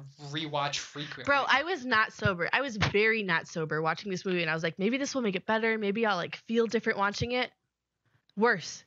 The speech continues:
Speaker 2: It was worse, and everything's better when you're not sober. So I was like, "This is,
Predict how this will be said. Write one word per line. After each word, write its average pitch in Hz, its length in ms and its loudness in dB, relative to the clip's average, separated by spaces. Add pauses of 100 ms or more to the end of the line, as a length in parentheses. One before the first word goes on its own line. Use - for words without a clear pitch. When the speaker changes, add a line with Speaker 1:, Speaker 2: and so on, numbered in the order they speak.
Speaker 2:
It 254 80 0
was 277 140 2
worse, 269 280 0
and 233 120 0
everything's 254 360 -2
better 170 180 0
when 165 100 -4
you're 156 100 -2
not 151 180 -2
sober. 170 400 0
So - 140 -2
I 185 240 4
was 233 140 -2
like, 175 160 0
"This 196 220 2
is, 160 220 -6